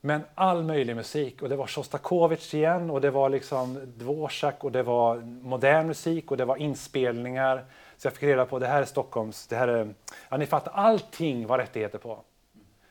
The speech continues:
Så det, vad det gick ut på var att jag skulle ersätta all den här musiken, för det gick inte att frigöra den kostnadsmässigt. Jag skulle alltså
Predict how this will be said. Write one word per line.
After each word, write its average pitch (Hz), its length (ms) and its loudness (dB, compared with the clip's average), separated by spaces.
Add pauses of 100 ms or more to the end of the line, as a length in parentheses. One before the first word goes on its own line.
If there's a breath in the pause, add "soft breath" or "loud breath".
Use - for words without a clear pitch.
(180 soft breath)
Så 139 100 -12
det, 165 260 -2
vad 170 180 4
det 185 40 6
gick 190 180 0
ut 214 200 2
på 131 240 0
var 139 140 0
att - 140 -12
jag 156 300 0
skulle 143 300 -4
ersätta 151 580 -2
all 131 140 0
den 120 80 -10
här 117 100 -4
musiken, 104 460 -10
för - 120 -12
det 123 80 -6
gick 135 200 -8
inte 123 280 -6
att 110 60 -10
frigöra 135 480 0
den 117 140 -2
kostnadsmässigt. - 800 -8 (220 loud breath)
Jag 160 220 4
skulle 139 260 2
alltså 113 360 0